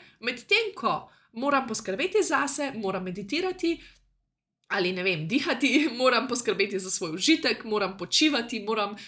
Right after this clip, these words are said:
delovati v svojem tempu, poslušati sebe in tako naprej. To pa ponavadi ni tak moram, kakor ti s prvi, a ne? Pa ravno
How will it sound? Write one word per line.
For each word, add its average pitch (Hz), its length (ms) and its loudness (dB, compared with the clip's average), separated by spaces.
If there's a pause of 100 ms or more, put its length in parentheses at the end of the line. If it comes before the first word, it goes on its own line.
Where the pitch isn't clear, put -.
(120)
delovati 214 560 2
v 196 80 -2
svojem 190 440 0
tempu, 277 640 2 (1000)
poslušati 233 460 -2
sebe 214 320 2
in 208 80 -2
tako 226 180 -6
naprej. 233 500 -6
To 466 80 -2 (120)
pa 403 140 0
ponavadi 339 500 0
ni 494 340 -4
tak - 280 2 (100)
moram, 240 520 0 (100)
kakor - 280 -4
ti - 160 -2
s - 180 -2
prvi, 180 380 -4
a - 100 -14
ne? 285 200 -8 (1080)
Pa - 120 -4
ravno 359 360 0